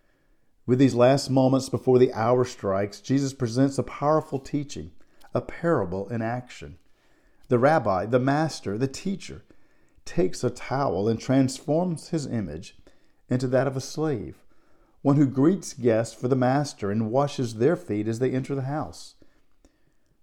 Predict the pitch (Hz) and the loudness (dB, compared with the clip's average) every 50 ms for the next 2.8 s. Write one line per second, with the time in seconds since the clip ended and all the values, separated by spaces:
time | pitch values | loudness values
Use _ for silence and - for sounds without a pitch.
0 | _ - 120 104 104 101 - - 123 123 120 - 101 98 98 - - - 113 107 | _ -4 -4 -4 -4 -4 -2 0 2 2 0 -2 -6 -8 -8 -6 -6 -6 -6 -6
1 | 101 98 - - 107 104 104 98 80 71 - - - - - - _ _ _ _ | -6 -8 -6 -4 -2 -2 -2 -2 -4 -6 -12 -16 -18 -18 -18 -20 _ _ _ _
2 | _ - - - - - - 113 107 104 101 85 76 69 - - | _ -18 -16 -14 -14 -10 -8 -6 -4 -4 -4 -6 -10 -12 -16 -20